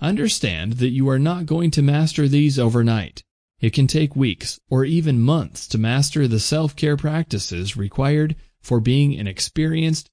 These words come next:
and successful empath. Also, you may find that your practice evolves or changes over time to fit your growing needs. This is completely normal too.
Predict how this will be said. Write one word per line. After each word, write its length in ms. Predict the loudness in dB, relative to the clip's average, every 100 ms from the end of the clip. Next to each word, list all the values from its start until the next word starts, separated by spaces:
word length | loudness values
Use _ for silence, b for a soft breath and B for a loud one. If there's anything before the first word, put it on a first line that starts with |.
| -2
and 460 | 0 0 -4 -12
successful 800 | -10 -6 -4 -4 -6 -6 -4 0
empath. 520 | 2 0 0 -4 -8 -14 _ _ _ _ _ _ _ _ _ _ _
Also, 560 | -2 0 0 -4 -6 -12 _ _ 0
you 160 | 2
may 180 | 4 2
find 340 | -2 -4 -4 -4
that 80 |
your 200 | -4 -6
practice 500 | -6 -6 -4 -2 -2
evolves 500 | 0 0 0 -2 -4
or 140 | -2 -2
changes 560 | -2 -2 -2 -4 -4
over 220 | -4 -2 -2
time 420 | -2 -4 -8 -14 _ _ _ -2
to 140 | -2
fit 340 | 0 -2 -2
your 240 | -4 -8 -8
growing 480 | -2 0 2 2 2
needs. 520 | 2 0 -6 -16 -18 _ _ _ _ -2
This 280 | 0 0
is 120 | -2 0
completely 720 | 0 0 0 -2 -2 -2 -2
normal 440 | 0 0 0 -2
too. 440 | -2 -2 -2 -6